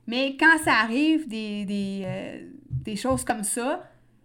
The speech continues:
euh, ben, écoute, c'est vraiment un super avantage. Faut juste faire attention aussi parce que des fois,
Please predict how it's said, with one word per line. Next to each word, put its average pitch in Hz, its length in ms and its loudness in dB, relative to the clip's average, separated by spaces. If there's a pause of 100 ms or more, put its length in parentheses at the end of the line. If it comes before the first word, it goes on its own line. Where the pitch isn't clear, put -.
(160)
euh, 190 680 -12
ben, 190 320 -6
écoute, 254 220 -6
c'est 185 160 -6
vraiment 185 280 -2
un 208 260 -4
super 208 340 -8
avantage. 190 640 -12 (440)
Faut 262 220 10
juste 294 180 6
faire 381 240 8
attention 254 640 4
aussi 330 320 2
parce 247 260 2
que 262 140 0
des 247 160 -8
fois, 277 260 -2